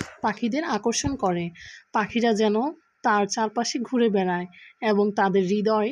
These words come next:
এই ফুলের প্রতি বাধা পড়ে যায়। সন্ধ্যার সময় যখন ঝিঙে ফুল ফোটে, তখন সেই দৃশ্য যেন একটি গানের মতো মধুর হয়ে ওঠে। "পৌষের বেলা শেষ, পরি জাফরানি বেশ,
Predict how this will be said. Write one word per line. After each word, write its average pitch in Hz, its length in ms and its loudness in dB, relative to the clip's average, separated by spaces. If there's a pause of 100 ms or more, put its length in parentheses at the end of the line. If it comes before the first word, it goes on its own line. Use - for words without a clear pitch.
এই 226 160 2
ফুলের 208 360 0
প্রতি 202 340 0
বাধা 196 460 0
পড়ে 196 220 4
যায়। 170 340 -4 (400)
সন্ধ্যার 220 420 2
সময় 202 380 2
যখন 202 600 0
ঝিঙে 220 360 0
ফুল 240 220 -2
ফোটে, 226 480 0 (380)
তখন 226 320 0
সেই 285 280 0
দৃশ্য 233 400 0
যেন 196 240 0
একটি 220 380 -4
গানের 202 360 0
মতো 226 280 -2
মধুর 226 360 2
হয়ে 202 200 4
ওঠে। 175 380 -4 (1400)
"পৌষের 233 480 2
বেলা 202 320 2
শেষ, 240 520 -4 (340)
পরি 247 260 2
জাফরানি 233 640 -2
বেশ, 180 480 -2